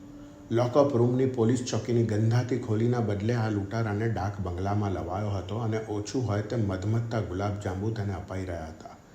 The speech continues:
બાકી તો પોલીસના હાથમાં ઝડપાયો હોય તેને જ ખબર પડે કે તેની કેવી મરમ્મત થાય છે.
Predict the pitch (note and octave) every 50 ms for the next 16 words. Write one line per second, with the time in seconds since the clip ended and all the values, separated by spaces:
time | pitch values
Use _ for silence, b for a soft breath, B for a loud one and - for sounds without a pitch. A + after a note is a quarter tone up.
0 | B B B B B B B B G2+ G2 F#2+ - A2+ A2 G2 - - F#2+ G#2 A2+
1 | A2 - A#2+ A2 G2+ G2 G2+ - A2+ A2 G#2 F#2+ G2 F#2 F2+ F2+ - A2 A2 G#2+
2 | G#2+ G#2+ A2 G#2 - F#2+ G2+ A2+ A2+ A2+ - - F#2+ F#2 G#2 G2 G2 - G2+ G#2+
3 | C3 - - A2 - G2+ G2 G2 F#2+ - - G2+ G2+ G#2 G2 F#2 F2 F2+ G2 G2+
4 | G2 F#2+ F2+ F2 - - - - - - - - - -